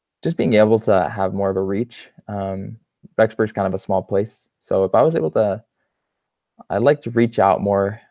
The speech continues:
Um, and, uh, that's what I would like to do. Um, so next question: Look at the impact that Malala is having. What can you do as one person to make an impact in your global tribe?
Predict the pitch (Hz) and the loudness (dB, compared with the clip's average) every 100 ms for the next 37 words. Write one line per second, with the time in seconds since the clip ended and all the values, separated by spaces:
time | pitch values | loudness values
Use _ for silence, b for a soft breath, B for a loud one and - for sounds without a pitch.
0 | - 95 92 92 95 95 113 _ _ _ | -8 -4 -4 -4 -6 -8 -12 _ _ _
1 | _ _ - - - 98 98 - - - | _ _ -20 -16 -10 -8 -6 -4 -4 -6
2 | - 120 _ _ _ _ _ _ _ _ | -10 -14 _ _ _ _ _ _ _ _
3 | _ - B B B B B _ _ - | _ -20 B B B B B _ _ -6
4 | 107 - 92 87 90 90 - - 90 92 | -4 -2 0 0 -2 -4 -6 -4 -4 -4
5 | - _ _ _ - 101 101 98 - - | -10 _ _ _ -6 -2 0 -2 -6 -14
6 | _ _ _ _ _ _ _ _ _ _ | _ _ _ _ _ _ _ _ _ _
7 | _ _ - - 113 110 107 104 113 - | _ _ -18 -2 0 2 2 0 -2 -2
8 | 104 - 107 160 95 80 67 - 113 120 | -4 -2 -2 0 2 4 4 2 -2 0
9 | 113 - 110 120 110 104 90 90 110 b | 0 0 -2 0 0 0 -4 -4 -10 b
10 | b - 151 170 139 123 107 107 110 101 | b -6 -2 0 0 0 2 -2 -2 -4
11 | 104 101 95 95 104 135 107 95 98 95 | -4 -4 -4 -4 -4 -4 -4 -4 -4 -4
12 | 95 95 - - | -2 -2 0 -2